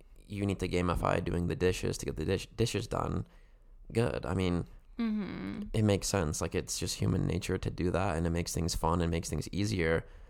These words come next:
Speaker 1: But I think it gets to a point where you can only do that for so long, and then what
Speaker 2: Yeah.
Speaker 1: happens? If you don't have any discipline built up, especially in terms of fitness, it's like, what's left?
Speaker 2: Mm,
Speaker 1: You know, what do you,
Speaker 2: mm-hmm.
Speaker 1: there's nothing left. You know,
Speaker 2: Yeah,
Speaker 1: there's no
Speaker 2: it's
Speaker 1: real
Speaker 2: not.
Speaker 1: fuel to get you going.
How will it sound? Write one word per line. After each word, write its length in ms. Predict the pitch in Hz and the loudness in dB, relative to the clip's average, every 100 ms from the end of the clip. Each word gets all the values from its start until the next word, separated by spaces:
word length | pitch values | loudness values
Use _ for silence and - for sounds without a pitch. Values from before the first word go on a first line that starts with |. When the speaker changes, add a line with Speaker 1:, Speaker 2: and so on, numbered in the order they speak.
| - | -6
Speaker 1:
But 100 | - | 0
I 20 | |
think 140 | 107 101 | 2 4
it 100 | 92 | 2
gets 100 | 90 | 2
to 120 | - | 0
a 40 | 87 | 2
point 320 | - 90 82 | 4 4 4
where 120 | 82 | 2
you 40 | 82 | 2
can 100 | 73 | 0
only 140 | 78 | 2
do 100 | 87 | 2
that 120 | 67 | 2
for 120 | - | 0
so 160 | - 73 | -2 -2
long, 440 | - - 58 - - | 0 0 0 -4 -2
and 120 | 87 | 2
then 160 | 85 85 | 4 4
what 100 | 69 | 4
Speaker 2:
Yeah. 120 | - | 2
Speaker 1:
happens? 380 | - - 64 - | -2 -4 -4 -4
If 100 | - | 0
you 40 | 101 | 2
don't 100 | 95 | 4
have 100 | 92 | 4
any 160 | 92 | 2
discipline 500 | 87 - - - 92 | 0 -2 -4 -2 -2
built 280 | 78 71 - | 0 0 2
up, 360 | 90 92 - - - - - - | 6 6 4 0 -4 -16 -12 -4
especially 460 | 98 - 95 101 | 0 2 2 2
in 100 | 92 | -2
terms 260 | - 87 82 | 0 -2 -2
of 80 | 71 | -4
fitness, 640 | - 87 78 78 80 - | -2 0 0 0 -2 -2
it's 160 | 76 - | -4 -2
like, 380 | 71 - - - - - - - - - - | -2 -4 -8 -16 -18 -20 -20 -20 -20 -18 -4
what's 280 | 98 87 - | 0 0 0
left? 420 | - - - - 107 | -2 -2 -6 -10 -10
Speaker 2:
Mm, 120 | 110 - | -12 -8
Speaker 1:
You 100 | - | -2
know, 40 | 208 | 0
what 120 | - | 2
do 80 | - | 0
you, 40 | |
Speaker 2:
mm-hmm. 380 | 185 190 202 - | -4 -8 -8 -8
Speaker 1:
there's 120 | 90 | -6
nothing 260 | 98 107 64 | -4 -4 -4
left. 380 | 64 50 - - 214 | -6 -8 -12 -12 -6
You 80 | |
know, 60 | 208 | -2
Speaker 2:
Yeah, 80 | - | -2
Speaker 1:
there's 120 | - | 0
no 40 | 78 | 0
Speaker 2:
it's 80 | 82 | 0
Speaker 1:
real 80 | |
Speaker 2:
not. 160 | - - | 0 0
Speaker 1:
fuel 420 | 82 82 78 90 - - | 0 0 -2 -4 -10 -10
to 80 | |
get 140 | - 64 | -6 -6
you 120 | 78 | -4
going. 460 | 87 90 76 78 | -2 -2 -2 -4